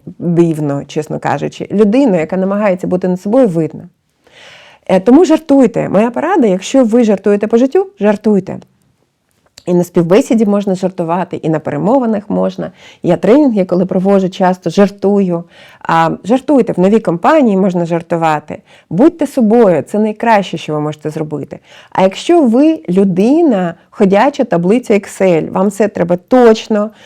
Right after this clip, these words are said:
все має бути ось так, вам потрібно знати багато деталей, будьте собою. Можливо, саме таку людину шукають в цю компанію. Не намагайтеся бути таким, а,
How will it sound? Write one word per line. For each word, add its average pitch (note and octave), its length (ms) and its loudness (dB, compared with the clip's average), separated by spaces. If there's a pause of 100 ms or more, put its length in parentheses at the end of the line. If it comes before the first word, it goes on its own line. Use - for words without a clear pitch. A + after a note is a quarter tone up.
(160)
все A#3+ 300 0
має G#3+ 360 2
бути G#3 340 0
ось G#3+ 220 -2
так, G3+ 440 0
вам E3+ 160 -2
потрібно F#3+ 400 -2
знати G3 340 -4
багато G#3+ 420 -2
деталей, G#3 560 0 (320)
будьте G#3+ 320 0
собою. F#3+ 520 0
Можливо, G#3 440 0
саме D#4 320 -6
таку E4 480 2
людину A3 680 0 (240)
шукають A#3+ 720 0
в - 80 -20
цю A3 200 0
компанію. A3+ 840 -2
Не A3+ 100 2
намагайтеся C4 800 -2
бути G3+ 320 0
таким, F#3+ 340 -6 (320)
а, E3 260 -2